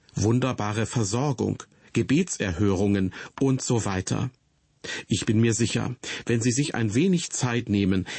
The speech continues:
werden Ihnen eine ganze Menge an Dingen einfallen. Sie werden erkennen,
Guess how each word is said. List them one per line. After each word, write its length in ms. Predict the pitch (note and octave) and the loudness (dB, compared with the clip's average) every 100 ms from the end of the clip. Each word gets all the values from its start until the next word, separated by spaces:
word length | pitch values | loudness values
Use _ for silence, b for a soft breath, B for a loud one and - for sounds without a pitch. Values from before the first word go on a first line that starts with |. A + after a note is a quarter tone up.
| B | B
werden 340 | A2 B2 B2 | 0 2 0
Ihnen 420 | - A2 A2 A2 | 2 2 2 0
eine 260 | - G2+ G2 | -2 -2 -2
ganze 440 | G2 A#2+ C3+ - | -2 -2 -2 0
Menge 420 | A2 G2 G2 G#2 - | 2 2 2 -2 -2
an 180 | G#2+ | -2
Dingen 340 | G2 G2+ G#2+ A#2+ | 2 2 2 0
einfallen. 640 | - A2 - A2+ G2 G#2+ G#2 _ _ _ _ B B | -2 -2 -2 -2 -2 -4 -6 _ _ _ _ B B
Sie 180 | G#2+ | 0
werden 240 | G2 A2 A#2+ | 0 0 -2
erkennen, 520 | G#2 - B2+ F3 F#3 | -2 -2 0 2 0